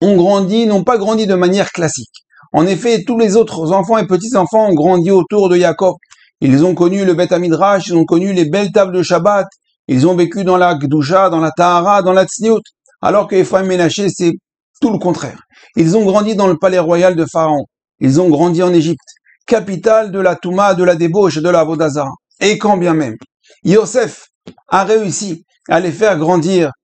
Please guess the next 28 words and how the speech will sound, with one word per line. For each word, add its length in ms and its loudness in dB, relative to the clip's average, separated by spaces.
dans 140 2
la 160 0
Torah, 380 -4
dans 120 2
la 140 2
Kedusha, 560 -2
dans 180 0
les 140 0
mitzvot. 460 -2
Il 160 2
a 60 4
réussi 420 -4
à 60 2
les 100 -4
maintenir. 600 -2
Non 260 4
seulement 300 0
les 100 -4
maintenir, 500 2
à 60 2
les 160 0
faire 220 0
grandir. 420 -2
Ils 140 -2
sont 200 0
devenus 600 2
des 120 2
grands, 320 -4